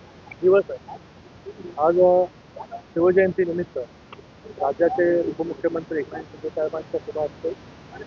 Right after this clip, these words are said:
छत्रपती शिवाजी महाराजांचा अश्वारूढ पुतळ्यात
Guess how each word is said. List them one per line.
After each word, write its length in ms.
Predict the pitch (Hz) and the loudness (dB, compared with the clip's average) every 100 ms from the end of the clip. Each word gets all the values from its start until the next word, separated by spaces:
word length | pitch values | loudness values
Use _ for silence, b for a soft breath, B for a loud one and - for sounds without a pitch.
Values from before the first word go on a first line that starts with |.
| - - | -10 -2
छत्रपती 460 | 170 185 185 190 196 | 2 4 4 2 0
शिवाजी 360 | 165 160 165 | 2 2 4
महाराजांचा 680 | 175 147 160 165 165 180 175 135 | 2 2 0 -2 -4 0 0 -2
अश्वारूढ 420 | 131 160 160 165 | -6 0 0 0
पुतळ्यात 440 | 165 135 156 160 | -2 -4 2 2